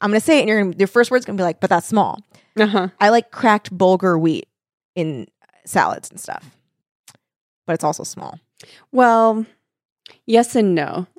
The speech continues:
Speaker 1: Mm. It's different.
Speaker 2: I see what, I see what you're saying.
Speaker 1: There's more chew to it.
Speaker 2: Mm-hmm.
Speaker 1: I don't like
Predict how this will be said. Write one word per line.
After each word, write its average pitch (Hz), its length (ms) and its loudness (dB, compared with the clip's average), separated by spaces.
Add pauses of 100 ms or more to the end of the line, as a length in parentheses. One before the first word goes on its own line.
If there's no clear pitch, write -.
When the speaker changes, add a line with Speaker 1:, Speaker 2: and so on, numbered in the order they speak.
Speaker 1:
Mm. 170 280 -2 (640)
It's 240 160 0
different. 185 500 -2
Speaker 2:
I 208 80 0
see 214 220 2
what, 190 300 2
I 180 100 0
see 185 200 -2
what 180 160 2
you're 170 140 -4
saying. 214 680 -6 (300)
Speaker 1:
There's 214 180 -2
more 233 140 -2
chew 226 320 -4
to - 220 -6
it. - 240 -6
Speaker 2:
Mm-hmm. 196 480 2
Speaker 1:
I 226 80 4
don't 320 300 0
like 233 400 -2